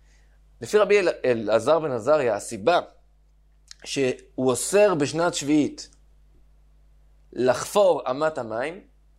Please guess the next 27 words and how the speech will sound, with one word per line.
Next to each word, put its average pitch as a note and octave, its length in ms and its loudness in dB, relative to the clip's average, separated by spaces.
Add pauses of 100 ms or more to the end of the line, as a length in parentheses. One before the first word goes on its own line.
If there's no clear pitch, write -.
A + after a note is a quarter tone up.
(600)
זה B2 200 -2
נראה D3 440 0 (100)
כאילו G#3 280 0
שהוא E3+ 400 0
עודר D#3 540 2 (100)
את F3 120 -4
השדה. C#3+ 320 -4 (680)
עודר D3+ 320 2
זה D#3+ 120 -2
כמו E3+ 240 -2
חורש. D#3 720 0 (400)
רק G2+ 80 -10
שחורש, F3 720 0
אדם D#3 180 0
חורש D#3 340 0
שדה C#3 280 -4
שלמה D3 420 -2
בשביל A#2 280 -8
לזרוע C3 360 -2
שם B2 300 -4 (880)
תבואה. C#3+ 380 2 (720)
עודר F#3+ 640 0 (300)
זה A#2 120 -8
דבר D3+ 240 0
ש-, - 100 -10 (200)
שבעל A2+ 680 -2
השדה D3+ 360 -2